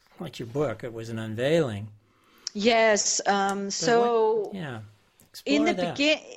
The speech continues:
Speaker 2: yeah, so in the beginning, it was just fun, you know, Lolo's Boudoir was this fun space where I could photograph the women, and I would invite them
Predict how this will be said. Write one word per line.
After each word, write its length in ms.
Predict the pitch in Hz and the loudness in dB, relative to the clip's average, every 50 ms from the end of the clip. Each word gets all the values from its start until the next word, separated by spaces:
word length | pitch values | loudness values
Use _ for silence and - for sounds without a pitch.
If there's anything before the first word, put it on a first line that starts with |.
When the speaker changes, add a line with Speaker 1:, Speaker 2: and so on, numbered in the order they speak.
| - - | -18 -16
Speaker 2:
yeah, 380 | - 233 233 285 294 302 320 320 | -14 -8 -4 -2 0 2 2 0
so 220 | - - 330 254 | 0 -2 -2 -2
in 200 | 233 262 285 285 | -2 -2 -2 -4
the 80 | 302 233 | -4 -4
beginning, 540 | 208 220 - 226 247 285 262 208 185 190 | -6 -6 -6 -4 -4 -4 -4 -4 -6 -8
it 180 | 170 175 208 196 | -6 -6 -4 -4
was 180 | 190 202 202 - | -4 -4 -4 -4
just 400 | - 208 196 - - - - - | -4 -4 -4 -6 -8 -10 -10 -6
fun, 480 | - 185 196 196 170 - - - 175 180 - _ - | -4 -2 0 0 -2 -4 -6 -10 -14 -16 -20 _ -10
you 140 | 185 185 175 | -8 -6 -6
know, 220 | 170 160 165 175 | -4 -4 -4 -2
Lolo's 400 | 185 185 185 190 190 190 196 196 | -2 0 0 2 2 2 0 -2
Boudoir 680 | - - 175 165 - 170 185 196 202 196 190 190 190 - - - - - - - - _ _ - | -4 -6 -6 -6 -2 0 2 2 4 2 2 0 -4 -8 -14 -20 -20 -20 -20 -20 -20 _ _ -8
was 320 | 180 185 185 185 185 180 - | -2 0 2 2 2 2 0
this 260 | - 180 180 - - | 0 -2 -2 -2 -4
fun 340 | - - 196 196 196 196 196 | -2 0 0 0 2 0 0
space 680 | - - - - - 175 185 190 185 190 196 - - | -2 -2 -2 0 2 2 4 4 4 4 2 0 -2
where 220 | - 175 180 180 180 - 175 | -4 -2 0 0 0 0 0
I 40 | 180 | -2
could 160 | 180 - 180 | -4 -10 -14
photograph 640 | - - 196 190 190 190 180 185 180 175 180 - - | -10 -6 -4 -4 -4 -4 -4 -4 -4 -4 -4 -6 -8
the 100 | - 170 | -8 -8
women, 500 | 170 175 208 226 226 226 220 214 208 202 | -4 -2 0 0 0 0 0 -2 -2 -4
and 140 | - - 185 | -4 -4 -4
I 120 | 175 175 | -4 -4
would 200 | 175 175 175 - | -4 -4 -4 -4
invite 500 | - - 175 175 170 180 180 190 190 - - | -4 -4 -4 -2 0 2 2 2 0 -2 -4
them 280 | 185 175 180 180 180 | -4 -4 -4 -4 -4